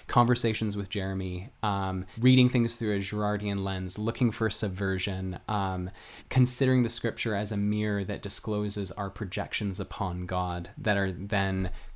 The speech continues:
clarified or dispelled in the person of Jesus. But you still live with the tradition of the text that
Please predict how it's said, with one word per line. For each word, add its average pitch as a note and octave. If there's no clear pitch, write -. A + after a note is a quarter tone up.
clarified G2
or G2
dispelled F#2+
in G2
the F#2+
person G2+
of F#2
Jesus. A#2+
But D3
you D#3
still G#3
live D3
with B2
the G#2+
tradition A2+
of F#2
the F#2+
text -
that A#2+